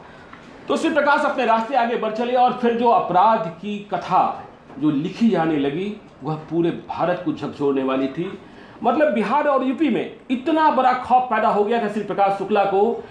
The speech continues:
कि देश में पहला एसटीएफ यूपी में बना, जिसके हेड बनाए गए अरुण कुमार, तब सीनियर एसपी थे, लखनऊ के, बिहार के ही रहने वाले हैं, दरभंगा के, और अभी, अ,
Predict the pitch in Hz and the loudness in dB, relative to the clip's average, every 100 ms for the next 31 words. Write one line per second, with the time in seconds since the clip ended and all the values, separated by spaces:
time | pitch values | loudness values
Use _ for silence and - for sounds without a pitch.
0 | - - 214 135 214 254 196 220 220 233 | -20 -4 -4 2 2 2 0 -2 0 2
1 | 233 247 220 - 208 208 202 - - 226 | 4 4 2 -2 -4 -4 -4 -8 -4 0
2 | 247 208 190 214 233 233 - - 214 - | 2 2 2 2 0 -4 -10 -4 -4 0
3 | 226 226 226 - - - 294 285 220 208 | 0 0 -2 -12 -18 -2 0 2 2 2
4 | 208 202 233 247 - 240 247 277 208 214 | 2 2 0 -2 -4 0 2 0 2 2
5 | 220 208 - 220 220 202 - 202 226 220 | 2 -2 -2 0 2 0 -4 0 0 2
6 | 165 180 202 202 165 165 202 202 196 180 | 2 2 4 4 4 2 2 2 2 2
7 | 190 196 190 190 160 156 175 202 208 247 | 4 2 2 0 0 2 2 2 2 0
8 | - - - 180 196 185 196 208 196 - | -2 -14 -2 2 4 2 0 0 -4 -6